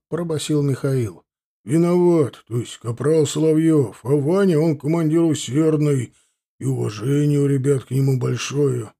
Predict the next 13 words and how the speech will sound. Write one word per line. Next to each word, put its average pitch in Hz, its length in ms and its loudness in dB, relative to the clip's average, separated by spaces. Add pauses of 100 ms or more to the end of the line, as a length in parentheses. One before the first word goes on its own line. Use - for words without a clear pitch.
(240)
Дозвольте, 147 1080 2
ваш 135 320 0
бродь, 147 360 2
с - 60 -14
Евграфовичем 135 960 0
нам 131 180 0
пробежаться». 139 920 -2 (1000)
«Ладно, 170 680 -4
будь 143 260 -4
по-вашему», 107 580 -6
подумав, 131 480 -4
согласился 127 640 -4
подпоручик. 113 760 -8